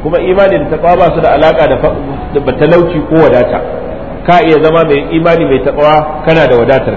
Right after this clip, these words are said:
Ka iya zama mai imani mai taƙawa kana da talaucinka. Wannan ba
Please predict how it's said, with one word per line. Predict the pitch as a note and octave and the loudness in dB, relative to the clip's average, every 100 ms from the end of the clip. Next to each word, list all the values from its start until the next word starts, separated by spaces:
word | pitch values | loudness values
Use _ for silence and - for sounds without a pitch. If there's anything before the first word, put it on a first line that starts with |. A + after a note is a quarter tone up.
| - | -2
Ka | D#3+ | 0
iya | E3 | 2
zama | D3+ D#3 D#3 | 4 2 2
mai | C3 | 0
imani | D3+ D#3+ D3+ | 0 2 2
mai | |
taƙawa | D3 C#3 D#3 | 0 -4 -2
kana | D#3 C#3 | -2 -2
da | - | -2
talaucinka. | B2 B2 - G2+ G2 - - - - | -2 -2 -2 -6 -6 -8 -10 -12 -4
Wannan | D3 D#3 | 0 2
ba | C#3+ | 2